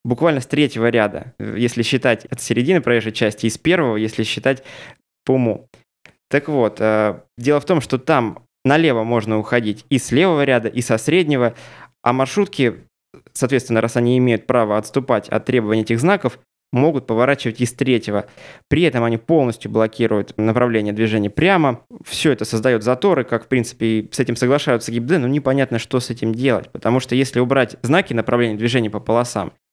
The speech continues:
или движения прямо, то маршрутки не смогут так поворачивать. Но это может привести к ещё более серьёзным заторам. Просто все будут стоять в длинных-длинных-длинных очередях на поворот налево.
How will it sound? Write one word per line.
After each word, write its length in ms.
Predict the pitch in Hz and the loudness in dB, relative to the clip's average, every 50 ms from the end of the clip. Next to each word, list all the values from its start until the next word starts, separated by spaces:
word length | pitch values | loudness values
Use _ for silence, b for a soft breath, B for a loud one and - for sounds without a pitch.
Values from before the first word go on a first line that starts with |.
| _ _ - | _ _ -8
или 260 | 120 110 110 - - _ | -4 -4 -4 -4 -6 _
движения 440 | 117 117 117 110 113 110 104 104 104 | -2 0 0 0 0 -2 -2 -2 -4
прямо, 460 | - - 127 120 107 101 95 85 - _ _ _ _ _ _ _ _ | -2 0 2 2 2 0 -2 -8 -12 _ _ _ _ _ _ _ _
то 260 | - 143 170 180 175 | 2 2 4 4 2
маршрутки 400 | 143 131 139 143 - 170 - - | 2 0 -2 -2 -2 -6 -2 0
не 80 | 139 143 | 0 0
смогут 300 | - 143 123 107 107 - | 2 2 2 2 0 -4
так 140 | - 110 - | -8 -8 -4
поворачивать. 520 | - 113 117 120 113 101 - - - - - _ _ _ _ - | 0 2 2 2 2 0 -4 -8 -12 -14 -16 _ _ _ _ 0
Но 120 | 127 135 | 2 2
это 180 | 165 170 - 135 | 2 2 2 2
может 300 | 135 139 123 120 113 - | 2 2 2 0 -2 -2
привести 380 | 120 113 120 131 127 - 143 | -2 0 0 -2 -2 -2 -6
к 80 | - - | -2 -2
ещё 220 | 139 135 - 156 | -2 0 0 -2
более 260 | 143 139 139 117 107 | 0 2 0 0 0
серьёзным 420 | 104 - - 110 127 120 110 117 107 | -2 -4 -2 0 0 0 0 0 -2
заторам. 380 | 117 127 - 214 202 147 120 | -2 0 0 2 0 0 -2
Просто 260 | - - 120 113 - 107 | 0 -2 -2 -2 -2 -6
все 200 | - - 131 117 | -2 -2 -2 0
будут 240 | 107 117 113 104 | 0 -2 -2 -2
стоять 420 | - - 123 120 120 110 - - - | -2 -2 0 2 2 0 -2 -4 -10
в 260 | - - - - - | -12 -12 -12 -12 -10
длинных-длинных-длинных 960 | 117 120 135 135 120 110 104 101 120 127 113 104 107 107 120 117 110 107 - | -4 0 0 0 0 -2 -4 -2 0 0 0 0 0 0 0 0 0 0 -2
очередях 460 | 107 - - 120 120 113 117 107 - | -4 -2 0 -2 0 0 0 -2 -2
на 80 | 110 - | -6 -4
поворот 340 | - 110 113 110 110 - | 0 0 0 0 0 0
налево. 420 | 113 117 139 185 208 185 180 147 | 0 2 2 2 2 2 2 0